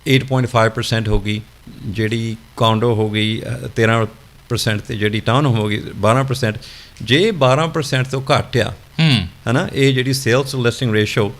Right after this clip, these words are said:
Speaker 1: ਉਹ ਫਿਰ ਪ੍ਰਾਈਸਿਸ ਡਿੱਗਣ ਲੱਗ ਜਾਂਦੀਆਂ।
Speaker 2: ਜੀ।
Speaker 1: For a matter of ਜਿੰਨੇ, ਜਿੰਨੇ ਵੀ ਮਹੀਨੇ ਹੁੰਦੇ ਆ।
Speaker 2: ਹੂੰ।
Speaker 1: ਪਰ ਜੇ ਵੀਹ percent ਦੇ ਆਲੇ ਦੁਆਲੇ ਕੁਛ ਮਹੀਨੇ ਵਾਸਤੇ ਇ-, ਇੱਥੇ ਤੱਕ ਜਾਂਦੀ ਹੈ sales to ris-, ਅਹ, listing ratio,
Speaker 2: ਜੀ।
Speaker 1: ਫਿਰ ਉਹਦੇ ਨਾਲ ਕੀ ਹੁੰਦਾ ਵੀ ਉਹ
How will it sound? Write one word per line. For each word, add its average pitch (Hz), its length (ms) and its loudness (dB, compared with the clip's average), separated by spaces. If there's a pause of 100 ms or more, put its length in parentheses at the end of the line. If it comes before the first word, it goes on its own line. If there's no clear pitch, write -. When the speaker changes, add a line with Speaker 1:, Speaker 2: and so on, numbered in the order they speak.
(360)
Speaker 1:
ਉਹ 180 80 0
ਫਿਰ 175 180 -4
ਪ੍ਰਾਈਸਿਸ 120 380 0
ਡਿੱਗਣ 104 300 0
ਲੱਗ 101 140 0
ਜਾਂਦੀਆਂ। - 640 -6
Speaker 2:
ਜੀ। 135 240 6 (160)
Speaker 1:
For 120 300 0
a 113 40 0
matter 104 380 2
of 101 60 -14
ਜਿੰਨੇ, 104 240 -2
ਜਿੰਨੇ 101 260 0
ਵੀ 104 140 0
ਮਹੀਨੇ 104 360 2
ਹੁੰਦੇ 98 320 -6
ਆ। - 40 -12 (160)
Speaker 2:
ਹੂੰ। 123 260 4
Speaker 1:
ਪਰ 135 240 4 (320)
ਜੇ 156 180 0
ਵੀਹ 135 240 0
percent 175 400 -2
ਦੇ 139 100 2
ਆਲੇ 120 260 2
ਦੁਆਲੇ 120 280 2
ਕੁਛ 135 280 0
ਮਹੀਨੇ 117 320 2
ਵਾਸਤੇ 110 440 0
ਇ-, - 420 -6
ਇੱਥੇ 127 180 -2
ਤੱਕ 113 180 -2
ਜਾਂਦੀ 101 320 2
ਹੈ 107 40 0
sales 107 320 0
to 120 200 -2
ris-, 104 480 -2
ਅਹ, 101 340 2
listing 104 400 0 (420)
ratio, 107 360 4 (160)
Speaker 2:
ਜੀ। 131 240 4 (240)
Speaker 1:
ਫਿਰ 156 120 0
ਉਹਦੇ 160 320 -2
ਨਾਲ 156 180 0
ਕੀ 143 120 -4
ਹੁੰਦਾ 120 280 2
ਵੀ 147 180 -4
ਉਹ 135 500 0